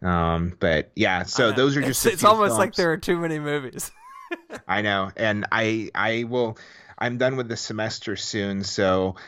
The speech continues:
Speaker 1: I mean, it's funny because, like, my work is, "Oh gosh, I gotta watch Kill Bill and Taxi Driver for work now." You know, my life's pretty good, even though it's annoying teaching online. And, uh,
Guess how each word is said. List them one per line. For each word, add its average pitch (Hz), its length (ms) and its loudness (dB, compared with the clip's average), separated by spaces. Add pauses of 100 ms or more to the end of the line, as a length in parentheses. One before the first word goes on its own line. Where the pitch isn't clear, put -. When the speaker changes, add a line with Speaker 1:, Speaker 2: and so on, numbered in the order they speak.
(100)
Speaker 1:
I 147 80 2
mean, 160 200 2
it's 151 200 0
funny 156 320 0
because, 120 440 -4
like, 117 240 -2
my 113 180 0
work 110 320 -4
is, 101 200 -4
"Oh 123 360 0
gosh, 101 640 0
I 110 40 -6
gotta 120 200 0
watch 107 480 -4
Kill 110 380 -2
Bill 107 280 2
and 110 140 -2
Taxi 92 480 -4
Driver 98 420 0
for 101 280 -6
work 98 480 0
now." 92 520 0 (200)
You 120 80 0
know, 101 140 0 (180)
my 180 80 4
life's 156 240 2
pretty 110 260 -4
good, 95 320 -4
even 98 200 -6
though 95 140 0
it's 90 160 -8
annoying 92 460 -2
teaching 92 400 -4
online. 87 560 2
And, 87 220 -2 (480)
uh, 85 320 2